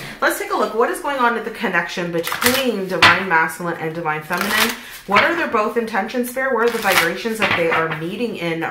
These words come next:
right now at the time of this reading? Thank you, Spirit. What is going on? I have a card that's flipped out here, so I'm gonna just take a look at it. It says, "I'm not ready for what you have to offer," so there may still be some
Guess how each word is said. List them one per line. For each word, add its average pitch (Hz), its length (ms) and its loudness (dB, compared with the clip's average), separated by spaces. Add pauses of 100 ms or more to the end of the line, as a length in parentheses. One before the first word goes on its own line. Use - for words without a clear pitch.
(140)
right 175 260 0
now 175 260 0
at - 200 2
the - 60 0
time 147 220 -6
of 143 60 -6
this 139 220 -6
reading? 131 160 -6 (200)
Thank 139 160 -10
you, 113 80 -14
Spirit. - 380 -8 (1400)
What 220 180 -4
is 240 100 4 (120)
going 196 220 -2
on? 175 340 -2
I - 80 -8
have 208 180 -6
a 359 100 -8
card 214 280 -4
that's 190 200 -6
flipped 165 300 -10
out 240 160 -6
here, 151 280 -6
so 185 140 -10
I'm 170 80 -6
gonna 196 200 -6
just 220 280 -10
take 175 360 -10
a 156 100 -6
look 151 420 -8
at 139 220 -6
it. 143 160 -6
It 160 140 -8
says, 185 320 -6
"I'm 175 120 -4
not 185 160 -2
ready 175 200 -4
for 175 160 -6
what 165 200 -4
you 190 80 -8
have 180 180 -8
to 151 80 -8
offer," 180 440 -6
so 170 160 -8
there 151 140 -8
may 147 160 -8
still 160 180 -6
be 156 180 -8
some 147 480 -6